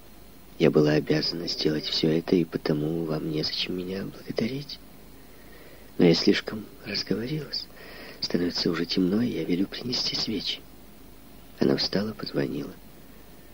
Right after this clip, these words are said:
Через минуту вошёл слуга со свечами. Теперь я опять мог видеть её. Она стояла, опираясь рукой на стол,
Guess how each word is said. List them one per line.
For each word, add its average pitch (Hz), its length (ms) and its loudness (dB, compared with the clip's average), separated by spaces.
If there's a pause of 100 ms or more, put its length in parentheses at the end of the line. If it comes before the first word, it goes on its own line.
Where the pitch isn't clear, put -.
(1200)
Через 123 300 12
минуту 143 340 12
вошёл 92 320 8
слуга 82 480 6
со - 160 -2
свечами. - 680 -4 (800)
Теперь - 480 6 (800)
я 76 180 4
опять 120 460 4
мог - 220 -8
видеть 127 440 -2
её. - 180 -6 (2250)
Она 127 160 6
стояла, 143 560 8
опираясь 117 520 2
рукой - 420 4
на 85 160 0
стол, 127 400 -2